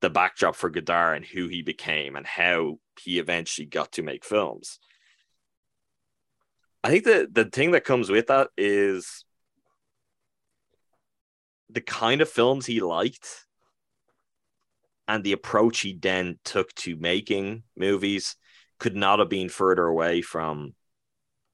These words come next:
what traditional studio filmmaking was, not just in Hollywood, but in other countries where there was deep ingrained traditions, the likes of France, the likes of Germany, although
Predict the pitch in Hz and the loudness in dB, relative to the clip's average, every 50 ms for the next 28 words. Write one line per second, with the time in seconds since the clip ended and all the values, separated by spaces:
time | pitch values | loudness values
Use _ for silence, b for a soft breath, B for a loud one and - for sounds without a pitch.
0 | _ _ _ _ _ _ _ _ _ _ _ _ _ _ _ _ _ 85 87 85 | _ _ _ _ _ _ _ _ _ _ _ _ _ _ _ _ _ 0 2 2
1 | 82 78 - - - 92 85 80 85 85 - - 90 87 82 - - - 82 82 | 2 0 -2 -4 -4 -4 -2 0 0 -2 -2 -2 -4 -4 -4 -4 -4 -4 -4 -4
2 | 85 82 82 85 82 - - 80 82 82 85 85 82 - - 78 80 78 80 82 | -2 0 -2 -2 -2 -2 -4 -6 -4 -4 -4 -6 -6 -6 -8 -10 -6 -4 -2 -2
3 | 82 - - 85 90 101 - - 120 117 - 120 107 104 101 98 95 92 90 90 | -2 -4 -4 -4 -6 -4 -4 -4 -4 -4 -4 -4 -2 0 2 4 4 4 4 6
4 | 92 95 92 - b b b b b b b b b _ _ - 90 90 90 87 | 4 4 2 0 b b b b b b b b b _ _ 2 2 2 4 2
5 | 87 101 113 123 117 117 - 110 104 101 95 - - 78 73 71 - 85 78 78 | 2 2 4 4 4 2 2 -2 -4 -4 -6 -8 -8 -8 -8 -6 -4 -2 -2 -2
6 | 73 71 73 73 - - - _ - 90 87 85 - - 76 73 78 78 76 76 | -2 -4 -6 -8 -10 -12 -12 _ -6 -6 -6 -6 -6 -8 -6 -4 -4 -4 -4 -4
7 | 73 - - - - 73 69 65 - - 50 50 - - - - 60 64 67 73 | -6 -10 -10 -8 -6 -6 -6 -6 -8 -10 -12 -14 -16 -14 -10 -10 -8 -6 -4 -4
8 | 78 - - - - - - - 85 85 92 90 92 92 92 - - - - b | -4 -6 -8 -12 -16 -14 -8 -4 -2 -2 0 0 -2 -2 -4 -6 -10 -12 -14 b
9 | b b b b b b _ - 64 71 - - - - - 82 80 82 85 87 | b b b b b b _ -10 -10 -8 -8 -10 -14 -10 -6 -4 -2 -2 -2 -2
10 | 87 87 85 85 85 85 78 73 73 69 73 71 69 69 65 - | -4 -4 -6 -6 -4 -4 -4 -6 -6 -6 -6 -6 -4 -6 -8 -10